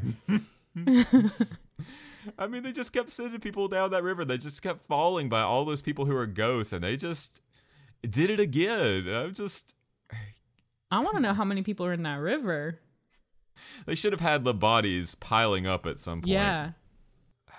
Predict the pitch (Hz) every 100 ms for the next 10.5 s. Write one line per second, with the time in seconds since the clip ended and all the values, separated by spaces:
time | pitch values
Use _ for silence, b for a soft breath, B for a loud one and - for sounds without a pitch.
0 | B - 139 202 - 165 165 202 214 120
1 | 113 98 - 98 90 85 - 87 - 92
2 | 90 90 92 85 - 73 76 76 - -
3 | 87 80 78 73 73 - - - _ 85
4 | 82 80 76 - 80 78 76 73 76 76
5 | 76 73 - _ - - - 76 76 -
6 | - - 82 82 80 76 78 80 78 73
7 | 73 76 76 76 80 - B B B B
8 | B B B B B - 107 135 139 139
9 | 131 123 120 120 110 131 135 - - -
10 | - 107 113 160